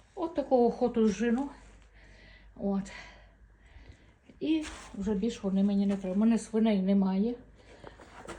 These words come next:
Ну, та й таке, он будуть помідори скоро. Ну, як скоро, але ж будуть. Цвітуть. Отих дві то не рахується.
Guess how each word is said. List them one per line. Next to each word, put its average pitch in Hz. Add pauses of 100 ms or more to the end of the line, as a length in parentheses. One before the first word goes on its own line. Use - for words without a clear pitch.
(380)
Ну, 247
та 269
й 262
таке, 262
он 202
будуть 214 (520)
помідори 226
скоро. 185 (880)
Ну, 339
як -
скоро, 175
але 185
ж 196
будуть. 208 (800)
Цвітуть. 240 (640)
Отих 214
дві 214
то 220
не 220
рахується. 220